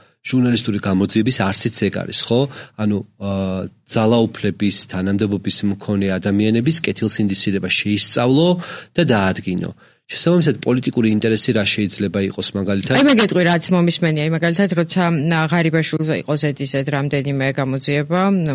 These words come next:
Speaker 2: ის
Speaker 1: ანუ,
Speaker 2: საგეხ
Speaker 1: მოგცეთ, რომ
Speaker 2: მარათა.
Speaker 1: კობახიძემ ეს მასალა
Speaker 2: ხო, აი,
Speaker 1: გადასახურვის
Speaker 2: ვიღაც,
Speaker 1: ხმა?
Speaker 2: ა, ა, ანუ, ეგეთი ვერსია მომისმინე არაერთი ადამიანისგან, ამიტომ გავაჟღერებ,
Speaker 1: <laughs>
Speaker 2: რომ, ა, ეს იყო შეგნებულად, ა,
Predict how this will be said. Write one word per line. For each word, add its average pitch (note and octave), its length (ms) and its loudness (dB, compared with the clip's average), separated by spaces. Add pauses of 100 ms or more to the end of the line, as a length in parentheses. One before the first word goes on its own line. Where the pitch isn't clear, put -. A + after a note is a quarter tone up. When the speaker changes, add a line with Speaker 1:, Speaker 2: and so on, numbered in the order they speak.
(160)
Speaker 2:
ის B2 140 -6
Speaker 1:
ანუ, A#2 240 2
Speaker 2:
საგეხ A2 120 4
Speaker 1:
მოგცეთ, - 200 0
რომ D3+ 80 2
Speaker 2:
მარათა. C#3+ 200 4
Speaker 1:
კობახიძემ A#2+ 500 2
ეს G2+ 140 2
მასალა G2+ 300 0
Speaker 2:
ხო, F#2 60 0
აი, A#3 120 4
Speaker 1:
გადასახურვის G3 240 4
Speaker 2:
ვიღაც, F#3+ 320 2
Speaker 1:
ხმა? G#3+ 160 4
Speaker 2:
ა, F3 180 4
ა, E3 160 2 (120)
ანუ, E3 180 2
ეგეთი D#3+ 240 -2
ვერსია E3 360 0
მომისმინე D3+ 560 0
არაერთი C3+ 380 0
ადამიანისგან, C#3 520 -2
ამიტომ C#3+ 260 -6
გავაჟღერებ, E3 640 0 (320)
Speaker 1:
<laughs> A3 300 2
Speaker 2:
რომ, A#3+ 400 2 (100)
ა, F3+ 180 0 (600)
ეს D3 180 0
იყო - 160 -4
შეგნებულად, D#3 800 0
ა, F3+ 120 0